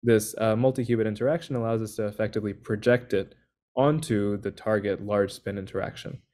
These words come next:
And when we do this, when we, um, uh, simulate this approach and compute the accessible evolution time, uh, we actually see that this approach doesn't seem to scale with the spin size.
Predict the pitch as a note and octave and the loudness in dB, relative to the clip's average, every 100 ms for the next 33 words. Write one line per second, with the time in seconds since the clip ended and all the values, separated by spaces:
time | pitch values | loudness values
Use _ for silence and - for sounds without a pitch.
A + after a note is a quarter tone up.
0 | _ _ _ - A2 A2+ G#2+ G#2+ G#2 A2+ | _ _ _ 2 6 8 6 4 4 4
1 | A2+ A2 A2 A2 A2 A2 - - - A2+ | 4 4 4 2 4 2 0 -12 -4 0
2 | A2+ A2 A2 G#2+ A2+ G#2+ G#2 G#2 A2 - | 2 2 2 2 2 2 0 -4 -10 -18
3 | _ _ _ A2 G#2+ G#2 D3 D3 B2+ G#2+ | _ _ _ 0 0 2 2 4 4 4
4 | F3+ - - A2 A2+ - A2 A2 G#2+ A2 | 2 -2 0 0 2 -2 -6 -6 -2 0
5 | A2 - A2 G#2 G#2+ G#2+ A2 G#2 G#2+ G2+ | 0 0 2 4 2 -2 -4 -2 -2 0
6 | G2 G2+ G2 G2+ F#2+ G2+ A#2+ D#3+ - _ | 0 -2 -2 -6 -4 0 0 -2 -10 _
7 | _ - A2 A#2 C3 B2+ A2+ G#2+ A2+ G#2+ | _ 2 6 10 8 8 4 4 4 4
8 | G#2 B2+ A#2+ - G#2 G2 A2 A#2 B2 A#2 | 4 2 2 0 0 0 2 4 4 2
9 | - F#2+ F#2 - F#2 F2+ - - - - | -2 -6 -8 -4 -2 0 -4 -10 -10 -8
10 | - - | -8 -8